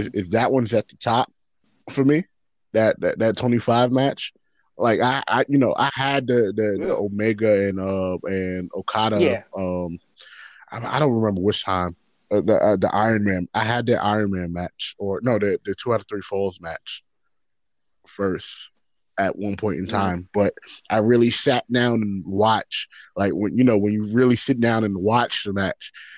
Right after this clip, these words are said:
Speaker 2: you know, being close to people who are in the industry now and, and, and everything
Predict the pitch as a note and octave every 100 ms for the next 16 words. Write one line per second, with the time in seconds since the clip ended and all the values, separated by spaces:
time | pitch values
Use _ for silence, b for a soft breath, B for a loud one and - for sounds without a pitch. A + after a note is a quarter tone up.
0 | B G#2 A2 G#2 F#2+ G2+ B2 B2+ A2 -
1 | C3+ B2+ - G#2 B2 A#2 A2 G#2+ G#2 -
2 | A2 A2 G2 G#2 G#2 - G2 F#2 F#2+ F#2
3 | F2 F2 E2 F#2 F#2 F2 F2+ F#2+ G2 G2
4 | F#2 F2